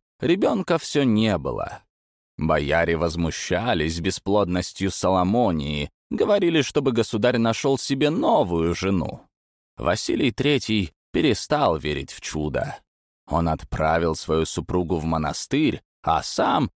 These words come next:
женился на другой, Елене Глинской.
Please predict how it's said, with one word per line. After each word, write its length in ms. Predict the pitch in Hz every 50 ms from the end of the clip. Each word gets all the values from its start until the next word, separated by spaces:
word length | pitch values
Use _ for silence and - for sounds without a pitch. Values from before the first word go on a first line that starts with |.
| _ -
женился 600 | 175 175 220 262 349 349 330 240 190 - - 170
на 140 | 175 165 151
другой, 640 | 135 139 143 117 92 101 98 90 76 - - - - _ _ _
Елене 600 | - 85 85 101 123 120 147 160 147 123 123 123
Глинской. 1000 | 104 87 92 98 107 156 170 113 82 67 - - - - 76 71 - - - -